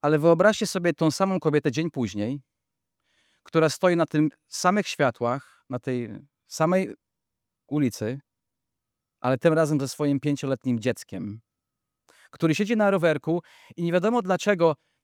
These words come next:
hamulce w tym rowerku puściły i dziecko wjeżdża na ulicę i nagle ona wbiega na tą ulicę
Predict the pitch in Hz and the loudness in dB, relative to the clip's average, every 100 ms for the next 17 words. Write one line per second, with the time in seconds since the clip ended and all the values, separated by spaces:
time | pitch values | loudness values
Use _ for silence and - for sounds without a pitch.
0 | _ _ - - 175 208 240 190 - 170 | _ _ -16 0 4 4 2 -2 -2 2
1 | 160 165 160 156 151 139 - 185 160 123 | 4 4 2 -2 -4 -4 0 0 0 0
2 | 165 - 170 156 104 58 110 127 165 143 | -4 -2 0 0 -2 -10 -8 -2 0 0
3 | 147 139 131 123 127 139 131 143 143 143 | 0 0 0 -2 -4 -4 -2 0 0 0
4 | 135 131 120 - 110 110 104 147 151 113 | 2 0 -2 -8 -10 -10 -2 2 2 0
5 | 101 107 110 110 110 - 110 | -6 -6 -6 -6 -8 -6 -6